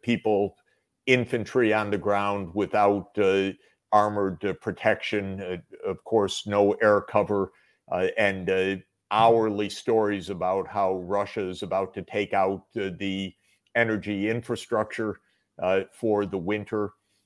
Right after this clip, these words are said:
Everything is possible right now. What is, uh, absolutely clear, uh, is that, uh, the U S did not have a plan, uh, pushed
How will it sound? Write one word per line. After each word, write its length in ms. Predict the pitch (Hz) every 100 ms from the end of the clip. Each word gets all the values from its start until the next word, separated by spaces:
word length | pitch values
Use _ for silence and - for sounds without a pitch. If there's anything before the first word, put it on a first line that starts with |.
| _ _ _ - - _ _ _ -
Everything 500 | 135 151 127 127 110
is 140 | 95
possible 640 | - 117 113 - 98 107 101
right 260 | 101 101
now. 420 | 110 104 101 98 _ _ _ - -
What 260 | 104 107 98
is, 340 | 98 90 -
uh, 300 | 101 95 95 92 _ _ _ _
absolutely 840 | 120 117 120 - 107 107 110 110 98
clear, 560 | - - 107 98 92 - _ _ _ 80
uh, 140 | 95 -
is 340 | 117 104 98
that, 220 | - 98 - -
uh, 400 | 98 92 92 95 - _ _ _ _ -
the 180 | 107
U 340 | 95 110 120 113
S 320 | 107 - - -
did 220 | 104 85
not 260 | 90 110 120
have 220 | 123 104
a 60 | 104
plan, 500 | - 98 92 92 90 _ _ _ _ -
uh, 280 | 90 90 87 - _ _
pushed 480 | - 139 113 -